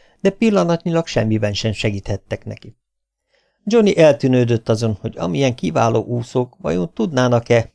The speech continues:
magukon is segíteni ebben a sistergő kavargásban. Delfinek gyakran bajba jutottak már ilyen partokon, és Johnny nem akarta Suzit és Sputnikot ilyen veszélynek kitenni.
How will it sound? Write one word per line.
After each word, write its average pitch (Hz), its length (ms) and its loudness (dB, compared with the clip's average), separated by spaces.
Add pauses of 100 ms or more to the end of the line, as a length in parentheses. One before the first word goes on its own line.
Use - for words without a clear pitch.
(140)
magukon 120 520 0
is 110 120 -2
segíteni 113 640 0
ebben 110 260 -4
a 104 60 -6
sistergő 107 560 -4
kavargásban. 98 1000 -8 (1200)
Delfinek 202 520 2
gyakran 147 380 0
bajba 127 280 2
jutottak 113 520 -2
már 107 200 0
ilyen 107 240 -2
partokon, - 580 -6 (120)
és 165 220 -2
Johnny 196 220 2
nem 185 200 0
akarta 123 420 0
Suzit 123 400 -2
és 123 260 -4
Sputnikot - 680 -4
ilyen 113 200 0
veszélynek 104 500 -4
kitenni. - 580 -12